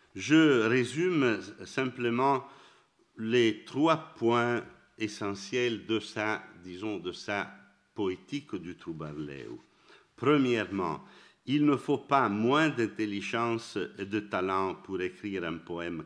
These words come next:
clair et cohérent, raso gardar, que pour entrelacer les mots, en composer un très recherché et raffiné formellement,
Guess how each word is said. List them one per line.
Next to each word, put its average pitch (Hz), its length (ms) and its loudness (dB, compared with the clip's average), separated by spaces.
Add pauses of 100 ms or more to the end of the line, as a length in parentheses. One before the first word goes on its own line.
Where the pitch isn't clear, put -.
clair 92 420 -4 (360)
et 98 120 -10
cohérent, 78 720 -8 (500)
raso 92 520 -6
gardar, 78 640 -10 (440)
que 117 100 -2
pour 156 460 0 (260)
entrelacer 123 960 0
les 95 180 -2
mots, 98 320 0 (960)
en 104 160 -2
composer 104 840 -2
un 104 240 0
très 104 340 -4
recherché 92 640 -6
et 90 80 -2
raffiné 82 540 -8
formellement, 82 920 -8